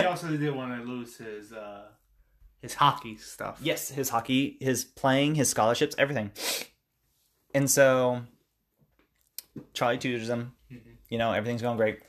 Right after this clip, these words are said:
Speaker 2: And whenever they're all ce-, whenever the doctor and Charlie are celebrating together because all these good things are happening for Charlie, they put on some music,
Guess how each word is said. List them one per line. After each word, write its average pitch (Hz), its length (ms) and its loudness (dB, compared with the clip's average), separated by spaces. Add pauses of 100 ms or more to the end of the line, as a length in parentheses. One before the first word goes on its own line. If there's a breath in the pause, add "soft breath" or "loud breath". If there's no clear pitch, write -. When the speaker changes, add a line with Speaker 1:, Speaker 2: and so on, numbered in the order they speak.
(680 soft breath)
Speaker 2:
And 127 380 0 (440)
whenever 135 360 4
they're 143 160 6
all 120 80 4
ce-, - 140 -4 (100)
whenever 139 320 4
the 135 200 -8
doctor 120 440 2
and 113 120 -2
Charlie 104 200 0
are 98 40 0
celebrating 202 340 4
together 123 180 6
because 110 200 -4
all 127 180 6
these 147 160 4
good 139 240 2
things 147 180 2
are 117 60 -2
happening 127 320 0
for 101 100 -8
Charlie, 107 360 4 (760 soft breath)
they 135 80 -2
put 135 140 4
on 127 100 0
some 175 120 -4
music, 147 340 0